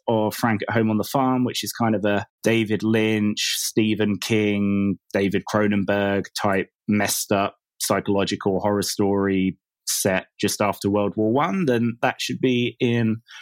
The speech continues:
all good comic shops, or you can get all of the issues either physically or digitally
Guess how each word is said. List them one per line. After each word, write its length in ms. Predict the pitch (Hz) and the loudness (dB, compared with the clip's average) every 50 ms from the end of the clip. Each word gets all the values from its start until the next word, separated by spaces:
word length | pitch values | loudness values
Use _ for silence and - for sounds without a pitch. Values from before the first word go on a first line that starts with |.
| - - - _ _ - | -20 -20 -20 _ _ 0
all 140 | 131 123 | 0 2
good 220 | 113 120 123 120 - | 2 0 -2 -2 -2
comic 300 | - 165 170 175 175 - | -2 0 0 0 -2 -2
shops, 500 | - - 196 190 - - - - - - - | -2 0 0 0 -2 -4 -6 -8 -8 -2 0
or 280 | 139 131 123 120 120 117 | 0 2 2 2 2 2
you 160 | 117 117 113 | 2 0 -2
can 220 | - - 117 113 | 0 0 0 2
get 200 | - 127 120 113 | 2 2 2 2
all 140 | 113 113 110 | 2 0 0
of 80 | 101 - | 0 0
the 140 | - 110 107 | 0 0 0
issues 500 | 104 - - - 107 104 101 101 98 - - | 0 0 0 0 0 0 2 0 0 0 0
either 500 | 113 107 101 95 104 101 101 104 98 - - | 0 0 0 0 0 0 0 0 -2 -2 -2
physically 520 | - 110 101 107 - - - 107 98 95 95 | -2 0 0 -2 -2 -2 -2 0 0 0 0
or 260 | - 104 95 98 98 | 0 0 0 0 0
digitally 640 | 92 104 95 - - - - - 101 98 98 98 | -2 -2 -4 -4 -8 -8 -4 -2 -2 0 -2 -2